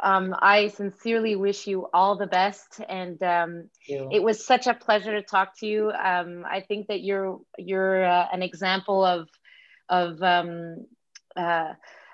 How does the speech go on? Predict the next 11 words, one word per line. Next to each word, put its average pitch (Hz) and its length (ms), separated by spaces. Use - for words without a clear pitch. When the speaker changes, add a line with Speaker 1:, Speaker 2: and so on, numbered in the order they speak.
Speaker 1:
of 170 200
determination, 196 960
and 180 440
you're 190 220
an 190 80
example 190 720
of 175 340
what 190 280
it 170 100
means 196 480
to 180 300